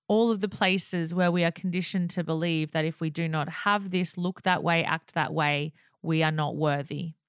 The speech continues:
we are less than, we are not equal. And so it's easy enough to say,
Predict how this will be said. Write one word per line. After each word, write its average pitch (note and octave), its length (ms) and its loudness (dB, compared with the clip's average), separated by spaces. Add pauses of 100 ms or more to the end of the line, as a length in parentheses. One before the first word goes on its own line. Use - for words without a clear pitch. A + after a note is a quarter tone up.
(260)
we E3 180 2
are D3+ 140 4
less C#3+ 360 -4
than, D#3 440 -8
we E3+ 160 0
are D#3+ 100 2
not D#3+ 300 0
equal. - 540 -8 (1700)
And G#3+ 160 2
so A#3+ 140 4
it's A3+ 200 0
easy C4 640 2
enough G3 640 4
to - 120 -6
say, D#3+ 680 2